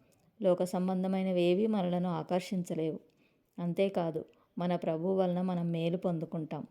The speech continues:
మార్చబడవు అనుకున్న పరిస్థితులు, పరిష్కారం అవ్వని సమస్యలు అన్నీ పరిష్కారం చేయబడి, అద్భుతంగా మన దేవుని నుండి మేలు పొందుతాం.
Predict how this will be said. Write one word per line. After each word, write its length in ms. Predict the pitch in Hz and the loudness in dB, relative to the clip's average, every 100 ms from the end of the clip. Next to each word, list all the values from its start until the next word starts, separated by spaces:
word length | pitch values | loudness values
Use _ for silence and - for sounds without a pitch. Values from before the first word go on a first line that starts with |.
| _ _ _ _ _ _ _ _ _ _ _ _ _ _ _ _ _ - | _ _ _ _ _ _ _ _ _ _ _ _ _ _ _ _ _ -4
మార్చబడవు 600 | 196 180 180 185 185 196 | 2 2 4 6 8 6
అనుకున్న 380 | 202 180 190 185 | 4 2 2 2
పరిస్థితులు, 720 | 180 175 175 - 175 190 262 - _ _ _ - | 4 4 2 -2 0 0 -2 -8 _ _ _ -2
పరిష్కారం 560 | 185 175 - 190 190 190 | 0 0 0 2 4 2
అవ్వని 240 | 180 180 | 2 0
సమస్యలు 680 | 175 170 175 - 170 220 254 - _ - 165 | 0 0 -2 2 2 2 -2 -8 _ -10 -2
అన్నీ 280 | 170 185 | 0 2
పరిష్కారం 680 | 202 180 165 - 185 180 185 175 | 2 2 0 -2 0 2 0 0
చేయబడి, 380 | 170 165 165 247 - _ _ _ | 0 2 -2 -4 -10 _ _ _
అద్భుతంగా 600 | 165 151 185 185 196 190 | -4 -2 -2 0 0 0
మన 200 | 190 180 | 0 0
దేవుని 380 | 165 165 175 190 | 2 4 4 2
నుండి 500 | 180 165 156 220 - - _ _ | 0 0 0 0 -2 -10 _ _
మేలు 300 | 196 170 170 | -2 2 0
పొందుతాం. 520 | 185 175 151 160 156 | 0 -2 -2 -4 -6